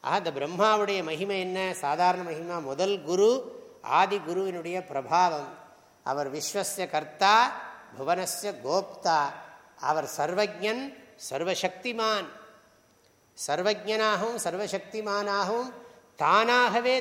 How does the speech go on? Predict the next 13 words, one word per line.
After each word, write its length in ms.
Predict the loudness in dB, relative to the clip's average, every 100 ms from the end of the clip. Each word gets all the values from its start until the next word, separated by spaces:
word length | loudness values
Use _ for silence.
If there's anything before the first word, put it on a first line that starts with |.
| 0
தோன்றியவருமாகிய 1080 | 0 -2 -2 -2 0 -2 -2 -2 -2 -2 -2
அந்த 160 | -2 -4
பிரம்மதேவர் 760 | -4 -4 -4 -2 -2 0 -2 -4 -14 -20 -20 -12
இந்த 240 | -8 -2 -2 -4 -4
ஞானத்தை 680 | -2 0 0 -2 -4 -2 -2 -4 -10 -16 -12
தன்னுடைய 540 | -8 -6 -4 -2 0 0
மூத்த 440 | 0 -2 -2 0 -2
புத்திரனுக்கு 640 | -2 -8 -6 -6 -6 -8 -10
கொடுத்தார். 560 | -10 -8 0 0 0 -6 -18 -20 _ _ _ _ _ _ _ -20 -6
ஜேஷ்ட 440 | 0 0 0 0 0
புத்திராய 560 | 0 -10 -4 0 2 0 -6 -8
பிராக, 340 | -4 -2 -4 -6 -8 -10 -20 _ _ _ _ _ _ _ _ _ _ _ _ _ _ _ _ _ _
அப்பாவே 560 | -10 -4 4 6 6 4